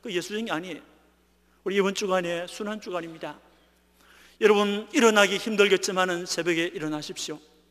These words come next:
그리고 하나님 앞에 주의 성전에 찾아와서 "주님 고맙습니다. 주님 고맙습니다. 주님 고맙습니다.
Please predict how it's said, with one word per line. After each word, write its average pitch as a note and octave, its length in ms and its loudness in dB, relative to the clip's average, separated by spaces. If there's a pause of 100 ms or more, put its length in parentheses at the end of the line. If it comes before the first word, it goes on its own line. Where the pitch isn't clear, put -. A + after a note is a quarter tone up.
(640)
그리고 F#3+ 300 0
하나님 F#3 320 -2
앞에 F3 520 -2 (280)
주의 F#3 220 4
성전에 E3+ 380 -4
찾아와서 D#3+ 720 -8 (260)
"주님 G3 380 -4 (300)
고맙습니다. G3 680 -4 (1200)
주님 D4+ 340 12
고맙습니다. C4 1400 8 (480)
주님 F#4+ 460 12
고맙습니다. C#4+ 920 8